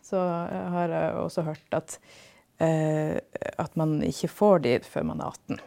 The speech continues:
Men, eh, men det som står i retningslinjene er i hvert fall, eh, minimum seksten, da.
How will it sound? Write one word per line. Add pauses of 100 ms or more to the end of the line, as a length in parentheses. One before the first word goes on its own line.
Men,
eh,
men (160)
det
som
står
i
retningslinjene
er
i
hvert
fall,
eh,
minimum
seksten,
da.